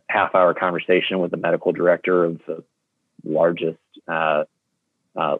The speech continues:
laboratory and, and E R in, in all of Chicago. And for the two hours before that, I was just chatting with, you know, some folks that just do the front end, um, loading for our instruments.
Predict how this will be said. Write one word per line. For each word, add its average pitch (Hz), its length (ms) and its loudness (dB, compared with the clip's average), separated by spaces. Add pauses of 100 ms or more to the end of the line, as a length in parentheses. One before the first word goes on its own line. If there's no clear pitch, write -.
laboratory 87 800 4
and, 82 240 -4
and 80 260 -8
E 82 140 -2
R 85 320 2
in, 82 220 -8
in 82 80 -6
all 82 160 2
of 80 100 -8
Chicago. 95 560 2 (640)
And 82 500 0 (460)
for 95 120 2
the 87 100 2
two 104 200 4
hours 90 320 6
before 92 340 2
that, 95 200 6
I 90 80 4
was 87 160 0
just 85 200 -4 (360)
chatting 87 420 0
with, 87 240 4 (600)
you 90 120 -2
know, 87 220 0
some 87 160 0
folks 90 320 4
that 82 100 -2
just 87 220 -4
do 90 100 2
the 85 100 0
front 87 280 -2
end, 87 300 -2 (460)
um, 80 260 -4
loading 87 500 2
for 95 180 2
our 90 160 6
instruments. 85 480 -4